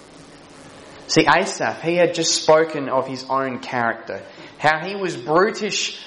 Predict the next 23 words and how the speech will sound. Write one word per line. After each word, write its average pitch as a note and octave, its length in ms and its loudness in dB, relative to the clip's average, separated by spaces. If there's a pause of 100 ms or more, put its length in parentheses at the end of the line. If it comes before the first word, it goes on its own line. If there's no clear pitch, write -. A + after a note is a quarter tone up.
(100)
and E3+ 160 2
ignorant E3 800 0 (260)
before C3+ 400 2
God. A2+ 420 2
But D3+ 120 -8
then A3 140 -6
he, B3+ 260 -6 (200)
he F3+ 180 -2
states F3 580 -2
these E3+ 320 -8
incredible D3+ 720 -2
hope-filled C#3 720 -4
words. A2 600 -6 (1000)
"Nevertheless." D#3 1400 -2 (2250)
Is F3 180 4
there A3 140 8
a G3 60 8
more C#3 240 6
beautiful C#3 540 2
word G#2+ 520 4 (640)
in C3+ 220 4
this B2 520 -2 (300)
context? - 840 -8